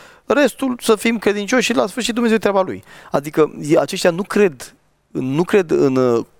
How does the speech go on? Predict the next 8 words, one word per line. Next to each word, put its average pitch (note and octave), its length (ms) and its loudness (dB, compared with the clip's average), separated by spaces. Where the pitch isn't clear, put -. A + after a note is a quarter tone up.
modul D3+ 320 0
în E3+ 60 0
care D3+ 100 4
Dumnezeu C3+ 260 -2
conduce D#3 400 -2
istoria E3 640 0
permanent D#3 640 -2
astăzi. - 460 -6